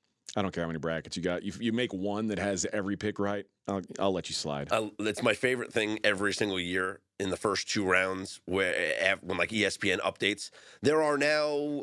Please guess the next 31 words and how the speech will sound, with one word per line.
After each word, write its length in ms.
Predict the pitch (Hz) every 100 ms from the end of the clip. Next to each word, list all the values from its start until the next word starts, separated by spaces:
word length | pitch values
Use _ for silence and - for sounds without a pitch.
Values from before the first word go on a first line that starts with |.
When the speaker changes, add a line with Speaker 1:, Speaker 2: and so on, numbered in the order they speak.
| -
Speaker 2:
how 220 | 147 165
many 320 | 165 117 92
perfect 380 | 85 120 85 80
brackets? 460 | 98 69 - - -
There 360 | 120 123 120
are 40 | 120
now 360 | 135 135 131
this 240 | 127 175 131
many 160 | 101
perfect 300 | 92 101 85
brackets. 400 | - 80 73 78 - - -
And 120 | 113
then 140 | 127
you 140 | 131 117
get, 240 | 95 120
like, 160 | 101 90
where 160 | 104
there's, 180 | 101 95 -
like, 200 | 95 85
a 40 |
team 220 | 82 123 107
like 160 | 98
Saint 220 | - 110
Peter's 360 | - 107 104 110
that 120 | 85
makes 180 | 104 98
a 60 | 98
run, 320 | 101 110 120 _ _ -
like 140 | 104
last 320 | 98 101 117
year. 220 | 123 131